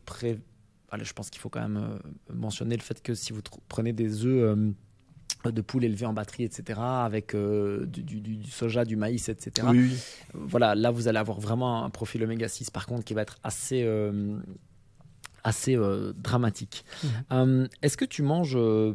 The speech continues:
Speaker 1: paléo cent pour cent du temps ? Est-ce que tu cheats, je mets des gros guillemets,
Speaker 2: Mhm.
Speaker 1: ou est-ce que tu es plutôt un quatre-vingts vingt ? Enfin, comment est-ce que tu vois le truc, toi ?
Speaker 2: Donc, de moi-même, par moi-même, je mange, euh,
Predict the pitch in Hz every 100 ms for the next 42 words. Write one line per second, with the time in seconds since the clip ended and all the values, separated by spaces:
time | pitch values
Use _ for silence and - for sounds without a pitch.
0 | - 135 123 127 139 - 170 151 - -
1 | 127 110 143 180 - - - 131 - -
2 | - _ - - 139 180 - - 117 110
3 | 113 117 110 113 120 165 127 120 - -
4 | 127 - 165 143 120 120 - 123 127 -
5 | 135 131 - 160 190 - 131 120 110 98
6 | 117 - - - - - - - - -
7 | - 135 147 151 120 151 165 160 139 165
8 | 170 170 156 123 135 165 110 110 123 147
9 | 120 110